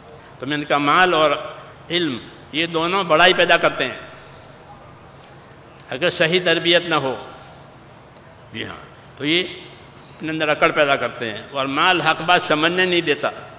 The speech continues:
جی ہاں، مال کی محبت میں وہ حق بات نہیں سمجھتا۔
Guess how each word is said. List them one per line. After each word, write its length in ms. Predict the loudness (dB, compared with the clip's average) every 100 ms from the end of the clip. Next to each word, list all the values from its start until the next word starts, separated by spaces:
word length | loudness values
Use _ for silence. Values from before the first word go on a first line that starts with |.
| -20 -20 -20 -20 -20 -20 -20 -20 -20 -20 -20 -12
جی 120 | -12
ہاں، 140 | -12 -16 -18 -4
مال 200 | 0 0
کی 100 | 0
محبت 420 | -2 0 0 0
میں 100 | -2
وہ 160 | -2 -2
حق 60 | -2
بات 140 | -2
نہیں 120 | -2
سمجھتا۔ 380 | -4 -6 -8 -10